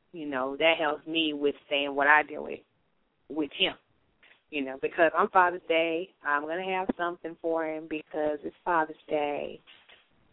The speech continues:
and he expects it, you know. And I guess that's what kills me. It's like, you expect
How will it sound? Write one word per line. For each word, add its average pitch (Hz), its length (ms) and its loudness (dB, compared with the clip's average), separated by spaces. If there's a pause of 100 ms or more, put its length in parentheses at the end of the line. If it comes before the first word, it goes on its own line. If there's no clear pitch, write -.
(320)
and 143 840 -4 (160)
he 196 300 4
expects - 460 2
it, - 140 -8 (600)
you 208 140 2
know. 202 360 -2 (100)
And 190 100 2
I 220 80 8
guess 254 260 6
that's 277 200 4
what 185 140 4 (100)
kills 359 240 0
me. 381 80 -6
It's 175 80 -12
like, 175 200 -6
you 349 140 0
expect - 720 -2